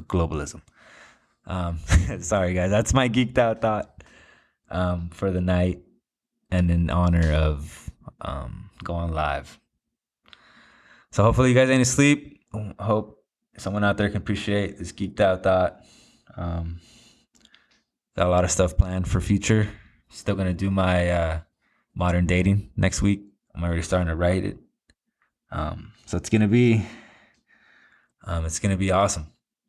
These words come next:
Thank you guys for listening. Like I said, even if you hate this, if you hate it, even despised it, you, you, you hate me, subscribe, give me a shout out. Come on. Uh, but the point of this is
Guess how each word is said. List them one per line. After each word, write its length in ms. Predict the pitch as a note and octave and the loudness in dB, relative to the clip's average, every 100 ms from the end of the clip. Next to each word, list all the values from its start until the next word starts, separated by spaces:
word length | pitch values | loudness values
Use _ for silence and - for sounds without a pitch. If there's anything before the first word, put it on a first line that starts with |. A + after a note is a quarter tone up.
| _ _ _ - - _ | _ _ _ -14 -14 _
Thank 180 | F#2+ F#2 | -4 -2
you 80 | F#2+ | 0
guys 200 | F#2+ F2+ | 0 0
for 140 | F2 | -2
listening. 440 | F#2+ F#2+ G#2+ G#2+ | -2 0 2 0
Like 200 | G2+ F2 | 0 0
I 40 | E2+ | 0
said, 240 | G2+ F#2+ | 0 0
even 180 | E2+ G2 | 2 2
if 120 | F#2 | 0
you 80 | F#2+ | 2
hate 240 | G#2+ A#2 | 2 2
this, 340 | A2+ E2 - - | 0 0 -2 -6
if 140 | - | -10
you 100 | F2+ | -10
hate 280 | F#2 - A2 | -6 0 0
it, 100 | F#2+ | 0
even 220 | D#2+ F#2+ F2 | -4 -4 -4
despised 500 | - - G2+ G2 E2+ | -6 0 0 0 -4
it, 120 | C#2 | -8
you, 140 | A#1+ - _ - - | -12 -20 _ -20 -20
you, 160 | - D#2 - | -20 -20 -20
you 220 | - F#2 | -12 -2
hate 200 | A2 G2 | -2 0
me, 200 | F#2+ D#2 - _ _ | -4 -6 -10 _ _
subscribe, 640 | - - - F#2+ F2+ F2+ - - _ _ _ - - _ | -12 -8 0 2 2 0 -4 -20 _ _ _ -20 -20 _
give 100 | G#2+ | 0
me 80 | |
a 40 | G2 | 2
shout 240 | - E2 | 2 2
out. 180 | E2 D#2+ | 2 0
Come 140 | F#2+ | 0
on. 220 | D#2+ D#2 D2+ - _ _ _ _ _ - - _ | 0 0 -4 -16 _ _ _ _ _ -20 -20 _
Uh, 220 | - G2 F#2+ | -2 0 2
but 140 | A2 | 0
the 60 | G#2+ | 0
point 260 | - C#3+ | 2 4
of 60 | C#3+ | 4
this 260 | D3 D3 | 2 2
is 360 | G#2 G2 F2+ - | 0 0 -2 -8